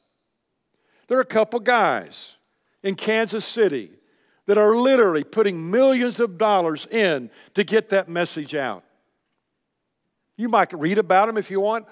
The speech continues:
One of my buddies is working with a group company here, the marketing group, that's organizing the whole deal. I discipled one of those guys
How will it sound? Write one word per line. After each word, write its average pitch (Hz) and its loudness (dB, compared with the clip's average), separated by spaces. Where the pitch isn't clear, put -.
One 180 0
of 214 0
my 202 2
buddies 214 -2
is 170 -10
working 208 -4
with 165 -4
a 151 -8
group 202 -8
company 208 -2
here, 214 -2
the 160 -2
marketing 202 0
group, 214 -6
that's 180 -4
organizing 185 0
the 160 -6
whole 160 -6
deal. 151 -6
I 165 0
discipled 185 -2
one 151 -4
of 143 -2
those 156 -4
guys 180 -2